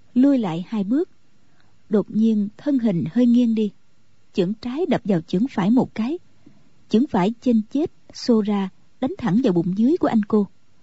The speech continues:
Đây là một trong mười ba chiêu thiết chưởng công của y,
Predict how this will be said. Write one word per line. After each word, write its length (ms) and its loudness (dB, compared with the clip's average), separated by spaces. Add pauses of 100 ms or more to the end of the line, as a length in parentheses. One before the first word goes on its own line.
(520)
Đây 120 2
là 120 2
một 240 -2
trong 220 0
mười 140 2
ba 160 -4
chiêu 400 0
thiết 260 -4
chưởng 200 0
công 280 0
của 180 -4
y, 200 0